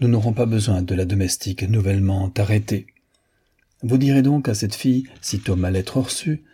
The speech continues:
qu'une mort survenue dans la famille a provisoirement changé nos combinaisons. Si elle consent à attendre, vous pouvez en toute sûreté l'engager de façon à ce qu'elle arrive ici dans six semaines.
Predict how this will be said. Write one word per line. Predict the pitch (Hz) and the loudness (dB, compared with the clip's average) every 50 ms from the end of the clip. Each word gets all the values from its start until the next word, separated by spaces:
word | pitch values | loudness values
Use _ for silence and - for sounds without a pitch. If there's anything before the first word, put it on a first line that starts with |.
| - - - - - - _ _ | -20 -20 -20 -20 -20 -20 _ _
qu'une | - 127 123 | 2 4 4
mort | 127 131 139 139 135 - | 6 4 2 2 -2 -4
survenue | - - 135 117 110 110 113 110 117 127 127 | -2 0 0 0 2 0 0 2 2 2 2
dans | 123 98 | 2 0
la | 92 95 | -2 -2
famille | - - 113 107 110 120 123 117 | -2 -2 0 0 2 2 2 2
a | 101 98 | 2 0
provisoirement | 101 - - 113 107 107 101 104 110 101 101 104 113 117 107 | -2 -2 -2 0 2 2 2 2 0 2 2 2 2 2 0
changé | - - 113 107 107 104 110 110 107 | 0 0 0 0 2 2 2 4 4
nos | 110 110 107 | 4 2 2
combinaisons. | 104 - 113 110 110 110 117 110 104 107 98 - - _ _ _ _ _ _ _ _ _ _ _ - - | 2 2 2 4 4 4 4 2 2 0 -2 -4 -6 _ _ _ _ _ _ _ _ _ _ _ -16 -12
Si | - - - | -8 -4 -2
elle | 104 95 95 | -2 -2 -2
consent | - - 110 104 - - 110 98 95 | -2 -2 -2 -2 -2 -2 -2 -2 -2
à | 98 | -2
attendre, | 104 - - 127 120 120 123 127 123 123 123 - - - - - - - - | -4 -2 -2 -2 0 0 0 0 -2 -2 -4 -8 -20 -20 -20 -20 -20 -8 -6
vous | 113 104 | -4 -4
pouvez | 104 - 123 107 110 113 110 107 | -2 -2 0 2 2 2 2 0
en | 98 98 | -2 -2
toute | - - 180 - | -2 -4 -4 -4
sûreté | - - 120 101 - - - 143 143 135 - - - - - - | -4 -6 -6 -8 -6 -4 -4 -2 -2 -2 -6 -10 -20 -20 -10 -6
l'engager | 127 107 107 107 104 107 104 101 120 120 | -2 0 0 2 2 0 0 0 -2 -2
de | 107 107 98 | -2 -2 -4
façon | - - 107 - - - 151 131 123 | -4 -6 -6 -6 -2 0 2 2 2
à | 104 | 0
ce | 101 - - | -2 -4 -2
qu'elle | - 110 104 | 0 0 0
arrive | 104 98 110 117 113 104 | 0 0 0 0 0 0
ici | 98 92 - - 131 131 123 | 0 -2 0 2 4 4 4
dans | - 117 107 | 4 2 0
six | 101 - - 135 | 2 0 0 -2
semaines. | - - 135 110 101 101 98 98 | 0 2 4 4 4 4 2 0